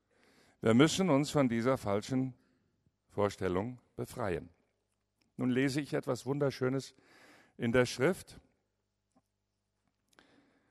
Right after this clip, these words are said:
dass viele Völker hingehen und sagen werden, „Kommt, lasst uns hinaufziehen zum Berg des Herrn“, das ist ein nächster Punkt jetzt,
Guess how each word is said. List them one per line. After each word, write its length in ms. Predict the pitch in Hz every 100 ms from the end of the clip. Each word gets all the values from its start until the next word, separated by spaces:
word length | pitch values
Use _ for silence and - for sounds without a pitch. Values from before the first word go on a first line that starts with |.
| _ _ _ _
dass 200 | 127 117
viele 520 | - 175 214 220 202
Völker 500 | - 147 117 98 107
hingehen 480 | 101 131 123 127 123
und 140 | 117
sagen 400 | 95 107 113 110
werden, 440 | 101 104 101 107 101 - _ _ _ _ _ _ -
„Kommt, 260 | 127 139
lasst 280 | 123 127 -
uns 160 | 117 -
hinaufziehen 640 | 107 107 120 - 120 117
zum 180 | - 104
Berg 260 | 92 98 -
des 180 | 92
Herrn“, 260 | 92 92 104
das 140 | 92
ist 160 | 95 92
ein 100 | 87
nächster 300 | 90 - 92
Punkt 300 | - 101 113
jetzt, 220 | 120 -